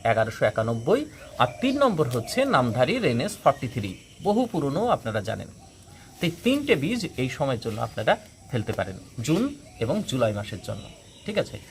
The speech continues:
আর জুলাইতে যদি ফেলেন, এগারোশো একানব্বই জায়গায় এগারোশো বিরানব্বই আপনারা ফেলতে পারেন, আর এটা তো অবশ্যই করতে পারেন।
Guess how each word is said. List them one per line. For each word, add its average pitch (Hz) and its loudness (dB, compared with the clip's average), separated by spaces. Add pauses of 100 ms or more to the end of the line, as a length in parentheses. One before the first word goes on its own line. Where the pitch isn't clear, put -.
(100)
আর 131 8
জুলাইতে 240 4
যদি 202 4
ফেলেন, 143 2 (720)
এগারোশো 180 6
একানব্বই 190 4
জায়গায় 139 6 (220)
এগারোশো 123 2
বিরানব্বই 143 4
আপনারা 107 2
ফেলতে 104 -6
পারেন, - -6 (400)
আর 123 6
এটা 123 0
তো 123 -2
অবশ্যই 110 -2
করতে - -12
পারেন। - -10